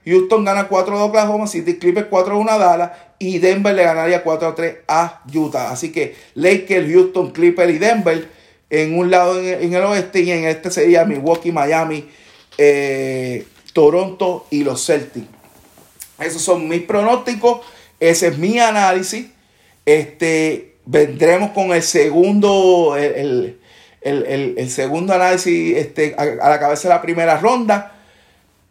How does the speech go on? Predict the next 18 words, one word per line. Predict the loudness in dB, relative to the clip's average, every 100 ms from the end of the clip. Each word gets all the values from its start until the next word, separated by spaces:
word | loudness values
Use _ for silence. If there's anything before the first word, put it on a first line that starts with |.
| _
Este | 0 2 2
es | -2 -2
Clutch | 2 2 4
N | 0
B | 2 2
A, | 2
este | 0 -4
es | -2
Clutch | 0 0 0 0
K. | 0 0 -6 -20 _ -4
Usted, | -2 -2 -2 -2 -4 -14
si | -12 -4 -4
me | -2
está | -2
escuchando | 0 -2 0 0 2
en | -4
el | -2
podcast | 2 2 2 0 0 -2